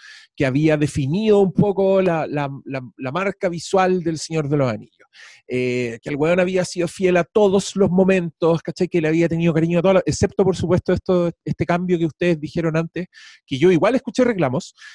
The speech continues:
pero creo que por culpa del Señor de los Anillos muchos estudios dijeron, "Los fans quieren ver la misma weá en pantalla",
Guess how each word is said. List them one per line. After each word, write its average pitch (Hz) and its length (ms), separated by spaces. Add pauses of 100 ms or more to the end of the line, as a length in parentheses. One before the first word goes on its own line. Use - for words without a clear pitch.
(140)
pero 180 160
creo 240 160
que 277 100
por 226 160
culpa 285 240
del 269 80
Señor 240 260
de 240 100
los 226 100
Anillos 226 280
muchos 233 260
estudios 226 300
dijeron, 220 460
"Los 175 220
fans 247 400
quieren 220 320
ver 220 200
la 202 120
misma 240 340
weá 226 460
en 180 160
pantalla", 208 640